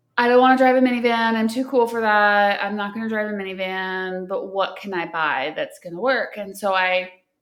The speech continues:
I studied all the cars on the market at the time. Now, this was, like, two thousand thirteen. Um, and I, I studied everything, and I went through it, and I looked around, I looked around, and I could not find anything. <laughs> And I'll never forget my boss at the time.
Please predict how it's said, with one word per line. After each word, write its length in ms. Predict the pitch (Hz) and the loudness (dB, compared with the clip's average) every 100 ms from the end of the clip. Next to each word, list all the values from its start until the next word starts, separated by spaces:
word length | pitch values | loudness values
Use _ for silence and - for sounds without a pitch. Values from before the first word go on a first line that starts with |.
| _ _ _ _ - - | _ _ _ _ -20 -10
I 80 | 214 | -8
studied 540 | 214 - 233 233 226 - | -8 -4 -2 0 -2 0
all 360 | 202 208 220 | 4 4 2
the 80 | 226 | -2
cars 280 | 233 220 214 | -2 -2 -2
on 100 | 208 | -6
the 60 | |
market 360 | 196 185 180 - | -4 -6 -6 -10
at 100 | 175 | -10
the 80 | 185 | -16
time. 600 | - 175 170 170 180 - | -12 -8 -6 -8 -10 -12
Now, 200 | 185 180 | -10 -10
this 200 | 180 180 | -10 -14
was, 180 | 185 180 | -16 -12
like, 380 | 180 175 - _ | -10 -10 -12 _
two 240 | - 196 | -18 -18
thousand 840 | 190 185 185 185 180 175 175 170 170 _ | -10 -8 -8 -8 -8 -8 -10 -14 -16 _
thirteen. 880 | 190 185 - - 202 175 175 220 226 _ _ _ _ - | -10 -10 -14 -16 -12 -10 -10 -10 -14 _ _ _ _ -10
Um, 720 | 208 196 190 190 185 185 190 _ _ _ _ - - | -4 -4 -4 -8 -10 -12 -16 _ _ _ _ -20 -10
and 80 | 226 | -2
I, 340 | 214 208 208 - | -2 -2 -8 -16
I 60 | 185 | -18
studied 420 | - 254 269 262 | -8 -2 0 0
everything, 480 | 247 240 240 226 226 | 0 0 0 0 -2
and 100 | 208 | -4
I 60 | |
went 220 | 208 240 - | -4 -8 0
through 260 | 262 240 | 2 2
it, 40 | 226 | 0
and 100 | 202 | -4
I 80 | |
looked 260 | 202 247 247 | -2 -4 -2
around, 360 | 247 226 214 208 | -2 0 0 -2
I 60 | |
looked 180 | 214 214 | -6 -6
around, 280 | 208 202 196 | -2 -2 -2
and 100 | 190 | -4
I 60 | |
could 200 | 190 214 | -6 -8
not 280 | 208 202 202 | -6 -4 -4
find 220 | 214 202 185 | -6 -6 -8
anything. 600 | 185 180 185 175 180 180 | -10 -12 -10 -8 -8 -6
<laughs> 40 | |
And 120 | 202 | 0
I'll 160 | 208 208 | 2 2
never 240 | 220 226 | 2 0
forget 300 | 233 233 214 | 0 -2 0
my 120 | 202 185 | 0 -2
boss 400 | 185 180 196 214 | 0 0 0 -6
at 80 | 196 | -12
the 80 | |
time. 600 | 185 180 170 165 175 185 | -8 -4 -2 -2 -4 -10